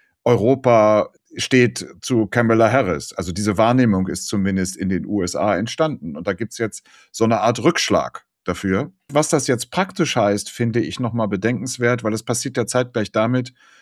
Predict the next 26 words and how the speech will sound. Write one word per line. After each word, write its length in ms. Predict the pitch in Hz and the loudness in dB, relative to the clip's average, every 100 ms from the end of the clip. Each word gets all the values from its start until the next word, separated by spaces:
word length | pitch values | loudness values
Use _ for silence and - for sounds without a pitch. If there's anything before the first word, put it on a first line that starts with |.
| _ _ | _ _
dass 160 | 98 98 | -4 0
eine 180 | 110 | 0
große 500 | 92 87 113 131 - | 0 2 2 2 2
A-F-D-Delegation 1700 | 80 101 107 - 104 117 139 123 120 117 110 - 120 113 120 120 120 - _ _ _ _ _ - | 4 4 2 0 0 2 2 0 0 2 -2 -4 -2 0 2 0 -2 -8 _ _ _ _ _ 0
in 120 | 123 | 2
die 120 | 110 | 2
U 180 | 110 110 | 2 2
S 140 | 104 - | 2 2
A 240 | 113 123 | 2 2
reisen 560 | 123 120 117 113 117 107 | 4 4 4 2 -2 2
will. 420 | 113 113 113 120 _ _ _ _ _ _ | 4 6 4 0 _ _ _ _ _ _
Und 160 | - 110 | 0 2
wenn 140 | 123 | 4
das 160 | 131 127 | 4 4
jetzt 220 | 131 - | 0 2
dazu 260 | 120 117 120 | 0 2 -2
führt, 320 | - 135 131 | 2 2 2
dass 140 | 110 | 0
insbesondere 580 | 113 120 120 120 117 113 | -2 -4 -2 0 2 0
das 240 | 104 98 - | 0 -2 0
Weiße 340 | 107 104 107 | 0 0 0
Haus 300 | 110 143 160 | 2 2 0
sich 160 | 110 95 | -2 -2
sehr 160 | 117 | -2
stark 300 | 120 110 104 | 0 -2 -2
engagiert, 880 | - 117 107 101 92 156 185 113 98 | -2 -2 0 -2 0 2 4 2 0